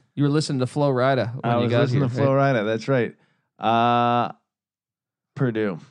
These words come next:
Speaker 1: Ooh.
Speaker 2: You know, I'm, I'm losing a little faith in the Vols. And Purdue is a sleeper team.
Speaker 1: Are
Speaker 2: And
Speaker 1: you a bit worried about how much more
Speaker 2: Purdue
Speaker 1: athletic the Vols are? <laughs>
Speaker 2: Not really,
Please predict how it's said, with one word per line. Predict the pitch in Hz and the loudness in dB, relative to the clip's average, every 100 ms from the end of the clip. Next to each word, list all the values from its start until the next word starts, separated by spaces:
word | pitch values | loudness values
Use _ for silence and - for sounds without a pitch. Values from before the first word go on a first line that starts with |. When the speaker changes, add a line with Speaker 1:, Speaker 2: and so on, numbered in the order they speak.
| _ _ _ _ _ _ _ _ _ - | _ _ _ _ _ _ _ _ _ -4
Speaker 1:
Ooh. | 101 135 123 - - - | 0 0 0 -4 -10 -4
Speaker 2:
You | 120 | -2
know, | 127 143 135 | 0 -2 -4
I'm, | - 131 92 | -4 -4 -2
I'm | 123 123 | 0 2
losing | 147 180 190 | 4 4 2
a | 180 | 2
little | 156 156 | 2 2
faith | 151 131 120 113 - - | 0 0 0 -2 -6 -10
in | 127 117 110 | -4 -2 -2
the | |
Vols. | 107 90 69 57 - _ _ _ _ _ _ _ _ - | -4 -4 -4 -6 -10 _ _ _ _ _ _ _ _ -12
And | 120 104 | -8 -6
Purdue | 107 113 139 160 | -4 0 2 2
is | 131 107 | 0 -4
a | 104 - 110 | -6 -10 -10
sleeper | - 135 147 160 | -4 -2 0 -2
team. | 151 135 127 | 0 2 2
Speaker 1:
Are | 139 | 2
Speaker 2:
And | 180 | 2
Speaker 1:
you | 233 | 0
a | 190 | -2
bit | 147 175 202 | -2 -2 -2
worried | 175 170 170 151 | -2 0 0 0
about | 135 120 | -2 -2
how | 131 | -2
much | 147 139 | -4 0
more | 165 | 2
Speaker 2:
Purdue | 139 185 | 4 6
Speaker 1:
athletic | 202 202 208 202 202 - | 8 8 6 6 4 2
the | 135 | -2
Vols | 120 123 123 | 0 0 0
are? | 113 113 - 165 117 123 117 | -2 -4 -6 -8 -8 -12 -14
<laughs> | _ _ - | _ _ -4
Speaker 2:
Not | 135 190 240 | -2 0 0
really, | 247 220 - | 0 -2 -6